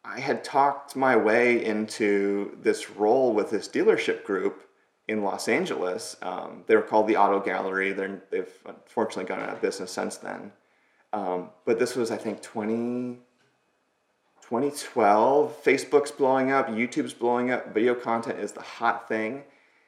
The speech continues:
And they had this marketing director there who wanted to do all these different cable ads, commercials, social media promotions, Facebook videos, just nonstop content for the nine dealerships they had. Um,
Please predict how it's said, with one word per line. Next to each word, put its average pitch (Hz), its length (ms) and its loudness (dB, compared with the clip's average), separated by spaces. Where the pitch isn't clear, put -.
And 113 220 -2
they 120 140 6
had 117 280 2
this 113 200 2
marketing 120 400 2
director 101 440 0
there 95 440 -4
who 98 400 -2
wanted 107 400 0
to 110 80 -12
do 107 220 6
all 104 260 2
these 107 180 0
different 95 400 -4
cable 135 380 0
ads, 98 280 -2
commercials, 120 800 -2
social 151 360 0
media 135 260 0
promotions, 98 960 -6
Facebook 139 460 -4
videos, 80 640 -6
just 113 240 -2
nonstop 117 840 2
content 90 580 -2
for 92 440 -2
the 107 100 0
nine 95 320 -4
dealerships 110 540 -4
they - 140 -6
had. 53 360 -10
Um, 90 360 -6